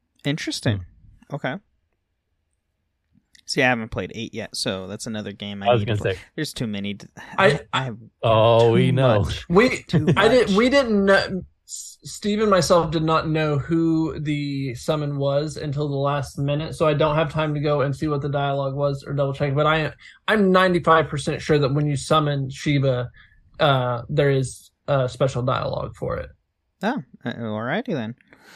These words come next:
Speaker 1: So now we're gonna get into the appearances that Ifrit has made. So Ifrit first appeared in Final Fantasy three. Ifrit can be summoned by evokers and summoners. He is attained by purchasing the level four summon magic spellbook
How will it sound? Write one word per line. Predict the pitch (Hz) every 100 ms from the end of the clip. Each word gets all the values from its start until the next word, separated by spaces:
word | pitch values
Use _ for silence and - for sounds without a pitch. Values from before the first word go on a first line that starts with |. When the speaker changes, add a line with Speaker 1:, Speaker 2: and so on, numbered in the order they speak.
| - _
Speaker 1:
So | - 160 147 139 131 -
now | 131 131 151 208
we're | 190
gonna | 175 147 135
get | 135 123
into | - 123 127 - 131 120 117
the | 120
appearances | 107 135 123 117 110 110 117
that | -
Ifrit | 113 - 90
has | 123 113
made. | 107 120 -
So | - 131 123 120 113 - - - - _ _ -
Ifrit | 180 208 214 214 -
first | - 165 -
appeared | - - 131 123
in | 117
Final | 123 113 113
Fantasy | 117 113 110 -
three. | 101 147 160 120 117 -
Ifrit | 123 127 127
can | - 120
be | 113
summoned | - 117 113 113 113
by | 110 107 107
evokers | 113 110 113 120 160 185 202 - - - _ _
and | 151 131 131
summoners. | 156 185 185 110 92 120 - -
He | 131
is | 120 123
attained | 110 131 123 120
by | 123
purchasing | 113 143 139 139 - 123
the | 117
level | 107 110 113
four | - 113 107
summon | - 117 113
magic | 107 104 101
spellbook | - - 104 104 104 101